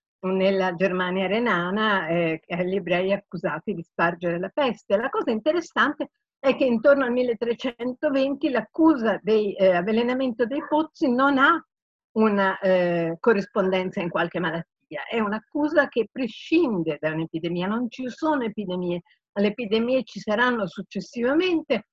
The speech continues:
nel, eh, milletrecentoquarantotto, ma in questo momento l'accusa prescinde completamente da qualunque timore di epidemie o da qualunque, si pensa all'avvelenamento delle acque. Eh,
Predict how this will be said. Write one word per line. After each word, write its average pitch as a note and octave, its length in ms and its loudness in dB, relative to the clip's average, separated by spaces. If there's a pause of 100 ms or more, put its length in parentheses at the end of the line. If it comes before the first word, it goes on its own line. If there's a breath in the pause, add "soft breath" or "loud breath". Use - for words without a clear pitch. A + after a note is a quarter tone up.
(160)
nel, A3 440 6
eh, E3+ 220 0
milletrecentoquarantotto, G#3 1600 0
ma G#3+ 240 2 (120)
in A3+ 200 0
questo E4 400 0
momento A3 720 0 (220)
l'accusa C4 560 0
prescinde A#3 600 2
completamente A3+ 800 -4
da G#3+ 120 -4
qualunque A3 540 -4
timore G#3+ 500 0
di F3+ 100 -6
epidemie G#3+ 720 -4
o G#3+ 200 -4
da G#3 140 0
qualunque, F3 580 -4 (320)
si D#4+ 180 0
pensa G3+ 580 -2
all'avvelenamento G#3+ 880 -2
delle G3 240 -2
acque. - 640 -4 (300 soft breath)
Eh, F#3 420 4